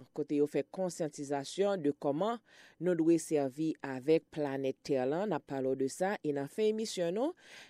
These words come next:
n ap ba ou kèlke pozisyon ki ouvè nan sistèm lekòl lan pou semèn sa. Nan yon nòt pou la près, sistèm lekòl lan mete de yo genyen School for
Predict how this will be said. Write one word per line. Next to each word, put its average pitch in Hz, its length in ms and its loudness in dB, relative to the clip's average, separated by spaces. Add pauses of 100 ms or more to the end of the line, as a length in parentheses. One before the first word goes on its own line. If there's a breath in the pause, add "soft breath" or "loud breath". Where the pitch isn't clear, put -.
(100)
n 233 80 2
ap 220 160 2
ba 214 140 8
ou 226 100 10
kèlke 190 480 4
pozisyon 214 720 2
ki - 160 -4
ouvè 160 560 4
nan 170 160 0
sistèm 156 400 -2
lekòl 143 380 2
lan 214 180 -2 (380 soft breath)
pou 220 260 8
semèn 151 480 0
sa. 175 220 0 (880)
Nan 214 240 2
yon 226 160 2
nòt 269 160 -2
pou 285 140 2
la 277 160 4
près, 269 340 2
sistèm 175 460 -2
lekòl 165 320 2
lan 151 100 0
mete 156 300 0
de 151 240 2
yo 196 100 4
genyen 143 560 0
School 208 480 4
for 165 480 2